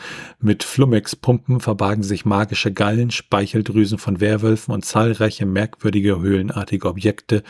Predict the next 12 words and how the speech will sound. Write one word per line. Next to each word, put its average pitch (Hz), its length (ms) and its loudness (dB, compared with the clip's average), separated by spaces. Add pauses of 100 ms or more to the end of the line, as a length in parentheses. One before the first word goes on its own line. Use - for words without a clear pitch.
(420)
die 113 120 6
wie 113 120 6
verängstigte - 880 -2
Herzen 95 420 -2
blinkten. - 480 -8 (380)
Doch - 160 0
neben 139 280 4
dieser 127 220 2
merkwürdigen, 107 880 2
einige 98 460 -2
vielleicht 95 680 -6
würdig 117 540 2